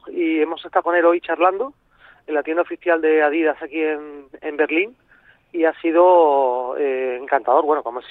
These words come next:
siem-, como es siempre Kaká, que la verdad que es un tipo educadísimo, y además se ha, se ha mostrado muy apasionado, ¿eh? por el, por el reto que tiene por delante.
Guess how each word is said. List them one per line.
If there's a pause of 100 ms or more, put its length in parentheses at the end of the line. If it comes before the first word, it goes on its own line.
siem-,
como
es
siempre
Kaká,
que
la
verdad
que
es
un
tipo
educadísimo, (600)
y
además
se
ha,
se
ha
mostrado
muy
apasionado,
¿eh?
por
el, (200)
por
el
reto
que
tiene
por
delante.